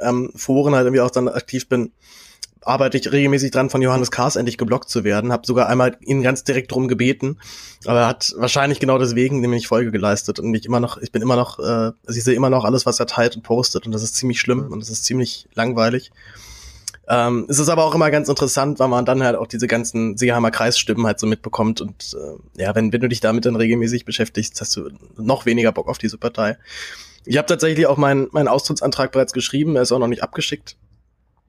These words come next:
Wenn ich in einer, ähm, in einer Runde bin von so ein paar Leuten, die auch S-P-D intern irgendwo arbeiten und zumindest mal so einen letzten Vorstoß an Parteivorstand jetzt auf den, auf den Weg bringen wollen, dass man Änderungen in der Struktur durchführt.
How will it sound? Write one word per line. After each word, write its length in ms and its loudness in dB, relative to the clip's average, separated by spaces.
Wenn 120 -4
ich 100 -2
in 140 2
einer, 340 2
ähm, 480 -4
in 80 -8
einer 160 0
Runde 320 2
bin 320 0
von 220 0
so 80 4
ein 100 -4
paar 240 2
Leuten, 400 2
die 100 2
auch 140 0
S-P-D 380 0
intern 320 0
irgendwo 260 -2
arbeiten 520 0
und 120 -4
zumindest 300 0
mal 140 4
so 80 2
einen 80 2
letzten 300 -2
Vorstoß 440 2
an 140 0
Parteivorstand 640 2
jetzt 160 2
auf 140 -6
den, 140 -2
auf 120 -4
den 100 -4
Weg 160 0
bringen 260 2
wollen, 280 4
dass 160 -2
man 280 0
Änderungen 460 0
in 80 0
der 80 2
Struktur 340 -4
durchführt. 520 -2